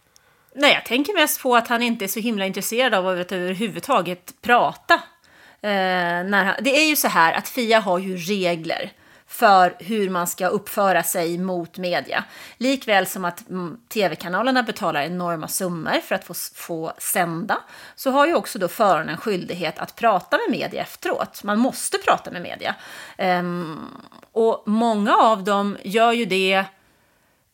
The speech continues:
i alla fall på ett hyfsat upprepande sätt, att man har någon slags mantra och berättar någonting i alla fall. Sen om det är det de egentligen tänker,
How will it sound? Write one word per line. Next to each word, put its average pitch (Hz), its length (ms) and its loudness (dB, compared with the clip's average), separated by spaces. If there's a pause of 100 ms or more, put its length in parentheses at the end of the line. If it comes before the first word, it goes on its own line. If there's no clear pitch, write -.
(220)
i 220 100 6
alla 226 160 8
fall 226 200 2
på 208 100 -6
ett 190 140 -6
hyfsat 226 680 -2
upprepande 226 640 2
sätt, 180 160 -4
att 202 80 0
man 208 120 2
har 202 240 4
någon 190 100 0
slags 185 220 -4
mantra 196 500 4
och 190 100 2
berättar 220 420 4
någonting 175 440 -2
i 165 60 -2
alla 160 140 -2
fall. 175 240 -2
Sen 196 220 -2
om 208 120 -2
det 180 120 -2
är 180 40 -2
det 180 200 0
de 175 120 -6
egentligen 170 440 -2
tänker, 240 600 2